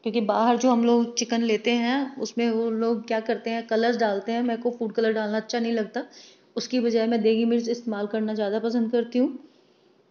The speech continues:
अब मैं इसको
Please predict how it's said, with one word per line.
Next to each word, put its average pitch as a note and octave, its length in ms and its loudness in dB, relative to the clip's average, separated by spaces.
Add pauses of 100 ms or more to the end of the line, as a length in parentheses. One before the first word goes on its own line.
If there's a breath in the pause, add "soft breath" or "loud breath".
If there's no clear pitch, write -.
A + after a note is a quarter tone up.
(3500 soft breath)
अब F#3+ 80 -10
मैं G3 120 -10
इसको G3+ 320 -8